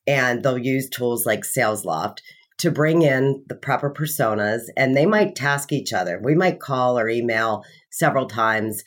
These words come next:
and we need a new voice. So we can use our tools to be most efficient. So we're prospecting together and collaboratively along with our partners in the field.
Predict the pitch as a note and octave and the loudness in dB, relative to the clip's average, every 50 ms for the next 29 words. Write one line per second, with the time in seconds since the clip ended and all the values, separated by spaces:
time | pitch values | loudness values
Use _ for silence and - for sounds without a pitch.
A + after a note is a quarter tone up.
0 | - - - _ _ - B2 B2+ A#2+ A#2+ A#2+ A#2 A2+ - - C3 B2+ B2 A#2+ A#2 | -16 -20 -20 _ _ -2 0 2 2 2 0 0 -2 -2 -2 0 0 0 0 0
1 | G#2+ A#2 A#2 G#2+ G#2 E2+ D#2+ - - - - - - D3 D3 D3 D3+ D3 - C#3+ | 0 -2 -2 -2 -4 -6 -6 -6 -6 -6 -8 -6 -2 0 2 2 2 2 2 2
2 | C#3 C3 C#3 C3+ - C#3+ B2+ B2 - - B2+ A#2 A2 G#2 - A2 G2+ B2 A#2+ A#2+ | 2 2 2 2 2 0 0 0 -4 -6 -6 -6 -6 -6 -6 -6 -4 -4 -2 -2
3 | A2+ A2 A2 - - - - D#3+ - - C3 A2+ A2 - - - _ _ _ - | -2 -4 -6 -8 -6 -2 -2 -2 0 0 -2 -2 -2 -4 -6 -14 _ _ _ -6
4 | - D3+ C#3+ C3 - - - D3 C#3+ C#3+ C#3+ - D3 C3 - - A#2+ A#2 - - | -2 0 0 0 0 0 0 0 0 0 -2 -2 -4 -4 -2 -4 -4 -4 -4 -4
5 | G2+ - B2+ A#2+ A#2 A#2 A2+ G#2+ G#2+ - - A2+ A2 G#2 G#2+ G#2 A2 G#2 G2+ - | -4 -2 0 0 0 0 0 -2 -2 -4 -4 -2 0 0 0 0 -2 -2 -4 -4
6 | G2 G2+ G2 F#2+ F#2+ F2+ - - G#2+ G#2 G#2 G2+ G2 F#2+ F#2+ F#2 - - G#2+ E2+ | -6 -6 -6 -6 -6 -8 -8 -6 -6 -4 -4 -4 -6 -6 -6 -8 -8 -6 -6 -8
7 | - - G2 F#2 - D#2 D2+ D2 - - - - - - - | -6 -6 -8 -10 -10 -10 -12 -12 -12 -10 -10 -10 -10 -10 -12